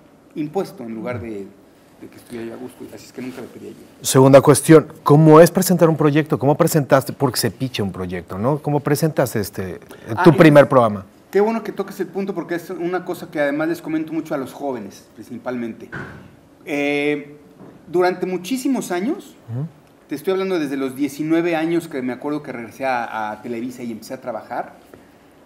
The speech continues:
Speaker 1: adopté la, la idea que todos tenemos en la vida de voy a pedir trabajo.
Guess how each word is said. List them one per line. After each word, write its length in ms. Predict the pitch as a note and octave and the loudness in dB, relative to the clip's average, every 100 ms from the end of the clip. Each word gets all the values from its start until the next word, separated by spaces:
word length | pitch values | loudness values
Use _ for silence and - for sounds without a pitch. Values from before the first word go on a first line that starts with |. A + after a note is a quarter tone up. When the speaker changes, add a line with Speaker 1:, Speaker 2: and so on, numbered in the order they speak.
| - | -6
Speaker 1:
adopté 880 | C#3 D3+ D#3+ - F3+ F#3+ F#3+ F#3+ - | -2 -2 -4 -4 0 2 2 -4 -14
la, 720 | D#3 D3 D3 C#3+ C#3+ C#3+ C#3+ - - | -10 -6 -2 -2 -2 -2 -6 -10 -6
la 140 | D3+ | -2
idea 240 | D3 F3 F3 | 0 0 -4
que 80 | |
todos 380 | E3+ F3 F3 E3+ | -6 -4 -4 -6
tenemos 360 | E3 D#3+ E3 D#3 | -6 -4 -4 -6
en 80 | D3+ | -6
la 60 | |
vida 220 | D#3 D#3+ D3 | -2 -2 -4
de 200 | C#3 C#3+ | -6 -6
voy 160 | D3 D#3 | -6 -6
a 100 | D3+ | -6
pedir 240 | C#3 C#3+ | -10 -8
trabajo. 380 | C#3 E3 F3+ | -8 -8 -8